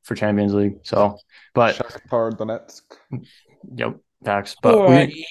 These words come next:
Speaker 1: we're gonna end it here. Um, not a lot. We just don't wanna talk about soccer this week. It was just such a bad weekend for soccer.
Speaker 3: Don't
Speaker 1: Just
Speaker 3: even have time. That's the problem. We
Speaker 1: That's
Speaker 3: just
Speaker 1: also that too, but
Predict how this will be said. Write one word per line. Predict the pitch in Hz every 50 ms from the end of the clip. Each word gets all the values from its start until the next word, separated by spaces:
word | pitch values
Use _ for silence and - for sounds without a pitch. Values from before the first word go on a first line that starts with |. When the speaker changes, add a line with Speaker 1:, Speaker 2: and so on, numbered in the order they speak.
| - - - - -
Speaker 1:
we're | 123 127 135 147
gonna | 151 160 156
end | 151 151 151
it | 156 147
here. | 135 143 143 143 143 147 143 139 135 - _ _ _ _ _
Um, | - 117 113 117 117 117 113 117 117 120 117 120 _ _ _ _ _ _ _
not | - 123 127
a | 127
lot. | 127 127 120 117 117 - 113 123 110
We | 131 135
just | 135 120 -
don't | 117 113
wanna | 110 104 101
talk | - 104
about | 101 104 101
soccer | - 101 104 104 101
this | 104 101 107
week. | 107 101 104
It | 117 120
was | 123 117
just | 110 104 -
such | - 113 104 -
a | 104
bad | 98 98 98 98
weekend | 98 98 98 95 98 101 101
for | 101
soccer. | 98 101 104 98 95 98 104 104 104 104 - -
Speaker 3:
Don't | 120 127 127
Speaker 1:
Just | 120 101 113
Speaker 3:
even | 123 117 117 117
have | 107 107 113 113 110 -
time. | _ - 113 98 95 92 92
That's | 98 95 98 -
the | - -
problem. | - 113 110 - - -
We | -
Speaker 1:
That's | 107 107 113 104
Speaker 3:
just | -
Speaker 1:
also | 117 113 110 - - 113
that | 104 101 101 101
too, | - - 101 98 98 95
but | 92 98 98 - -